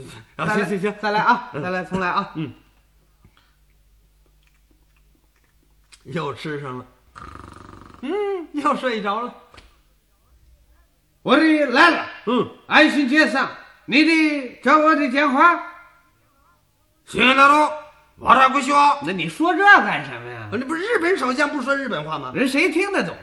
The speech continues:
Speaker 2: 啊？
Speaker 1: 啊，我也得说中国话。
Speaker 2: 你翻成中国话说。
Speaker 1: おはようございます。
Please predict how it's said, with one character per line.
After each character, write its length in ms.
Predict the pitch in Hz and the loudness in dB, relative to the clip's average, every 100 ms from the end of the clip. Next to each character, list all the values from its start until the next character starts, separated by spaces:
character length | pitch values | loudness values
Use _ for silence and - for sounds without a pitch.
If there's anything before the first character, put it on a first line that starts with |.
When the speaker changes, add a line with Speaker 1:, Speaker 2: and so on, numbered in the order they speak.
| 98 | -10
Speaker 2:
啊？ 480 | 123 196 240 190 - _ _ _ _ _ _ _ | -4 -4 -4 -8 -20 _ _ _ _ _ _ _
Speaker 1:
啊， 80 | 127 | -10
我 180 | 135 | -6
也 60 | 214 | -6
得 140 | 165 | -6
说 160 | 107 143 | -10 -10
中 160 | 156 220 | -8 -8
国 80 | |
话。 40 | 131 | -10
Speaker 2:
你 60 | |
翻 340 | 127 107 330 381 | -10 -6 -6 -4
成 220 | 226 247 | -6 -4
中 180 | 370 370 | -4 -6
国 160 | 185 | -6
话 220 | 156 165 131 | -8 -8 -10
说。 260 | 156 165 - _ _ _ _ _ _ _ _ _ _ | -12 -14 -16 _ _ _ _ _ _ _ _ _ _
Speaker 1:
お 140 | 170 214 | -4 0
は 140 | 254 | 4
よ 140 | 277 | 4
う 20 | 269 | 4
ご 80 | |
ざ 140 | 262 269 | 2 2
い 60 | |
ま 180 | 277 269 | 4 4
す。 120 | - | 4